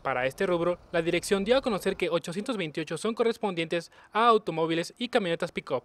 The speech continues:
mientras que el restante es correspondiente a motocicletas. Los artículos ocho y diez en sus fracciones segundas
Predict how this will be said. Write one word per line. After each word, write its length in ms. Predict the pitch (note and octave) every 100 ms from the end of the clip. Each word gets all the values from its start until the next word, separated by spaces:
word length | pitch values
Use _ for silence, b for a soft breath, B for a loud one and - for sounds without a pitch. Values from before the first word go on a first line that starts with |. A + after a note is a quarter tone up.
| _ _ -
mientras 320 | E3 D#3 D3+
que 140 | - C3+
el 80 |
restante 500 | C#3+ - D#3+ E3+ E3+
es 80 | B3+
correspondiente 640 | - A3 - F#3+ D#3+ D#3+ F3
a 80 | A3+
motocicletas. 720 | B3 A#3+ G#3+ E3+ D3 B2+ - - - - - - - - - -
Los 160 | D3
artículos 540 | D#3 D#3 F#3 F3 D#3 -
ocho 300 | F3 F3 E3+
y 60 | D3
diez 260 | E3 D#3+ -
en 100 | D3+
sus 160 | A3+
fracciones 380 | G#3 - F#3 E3
segundas 440 | D3 D3+ D3+ D#3